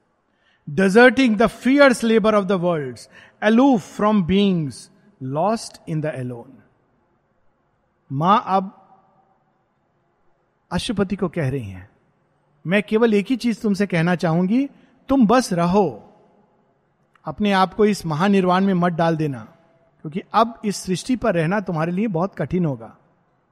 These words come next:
सबकी सहायता करो, लेकिन तुम मर्ज मत करो अपने आप को।" केवल एक चीज उनको सचेत कर रही हैं। "How shall thy mighty spirit brook repose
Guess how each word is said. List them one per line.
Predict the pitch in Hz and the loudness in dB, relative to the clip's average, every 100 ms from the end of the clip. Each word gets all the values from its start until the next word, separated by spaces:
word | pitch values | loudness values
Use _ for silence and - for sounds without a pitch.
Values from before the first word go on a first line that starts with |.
| _ _ _ _ | _ _ _ _
सबकी | _ 262 285 285 | _ -4 -2 -4
सहायता | 214 170 160 175 | -2 0 0 -2
करो, | 160 131 113 - _ _ _ _ - | -6 -8 -12 -20 _ _ _ _ -12
लेकिन | 151 151 208 | -8 -2 -2
तुम | 185 226 302 - _ _ _ - | 0 -2 -2 -12 _ _ _ -10
मर्ज | 135 165 247 240 | -2 4 4 4
मत | 233 214 - | 2 0 0
करो | 202 180 | 0 0
अपने | 165 175 | 0 -4
आप | 160 139 - | -4 -6 -8
को।" | 135 | -6
केवल | 190 196 190 | 0 2 4
एक | 208 | 2
चीज | 202 196 170 | 0 -8 -6
उनको | 165 170 | -8 -8
सचेत | 190 - 170 160 | -10 -10 -10 -12
कर | - 139 | -12 -12
रही | 127 | -12
हैं। | 110 110 _ _ _ _ _ _ _ _ _ _ _ _ _ _ _ _ _ _ _ _ _ _ _ _ _ _ _ - 190 | -14 -18 _ _ _ _ _ _ _ _ _ _ _ _ _ _ _ _ _ _ _ _ _ _ _ _ _ _ _ -8 0
"How | 294 359 | 4 4
shall | - 277 269 | 2 0 2
thy | 254 240 202 | 2 2 4
mighty | 202 240 220 269 208 | 4 2 2 -2 -2
spirit | - 214 202 - - - _ _ _ - 139 | 0 0 0 -2 -20 -20 _ _ _ -16 -4
brook | 170 277 285 | 0 2 2
repose | 262 208 214 185 135 | 0 0 -2 -2 -6